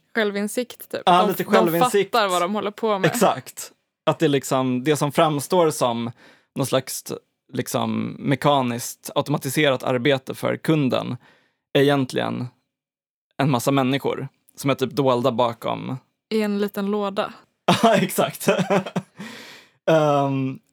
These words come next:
Speaker 2: och det, alltså det är verkligen liksom... Typ kunderna har ingen insikt i vilka som gör deras jobb, utan, ehm, de ser bara någon så här kod med siffror och bokstäver.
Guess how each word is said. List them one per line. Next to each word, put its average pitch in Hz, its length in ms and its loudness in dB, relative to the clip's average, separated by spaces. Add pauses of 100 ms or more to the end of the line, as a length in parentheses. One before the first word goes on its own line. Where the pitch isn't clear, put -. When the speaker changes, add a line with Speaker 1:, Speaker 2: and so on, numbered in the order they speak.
Speaker 2:
och 156 160 0
det, 175 140 4
alltså 160 200 2
det 160 120 4
är 208 100 4
verkligen 139 300 0
liksom... 120 680 -4 (880)
Typ 139 160 -2
kunderna 165 440 2
har 160 120 4
ingen 156 460 0
insikt 127 440 -6
i 120 100 -4
vilka 117 300 -4
som 127 140 -4
gör 147 200 4
deras 120 240 -2
jobb, 120 280 0
utan, 123 520 -4 (680)
ehm, 120 560 0
de 147 160 2
ser 147 180 2
bara 120 140 0
någon 113 140 -4
så 117 80 -10
här 113 60 -10
kod 143 420 0
med 120 400 -4
siffror 131 420 -2
och 123 60 -2
bokstäver. 143 640 0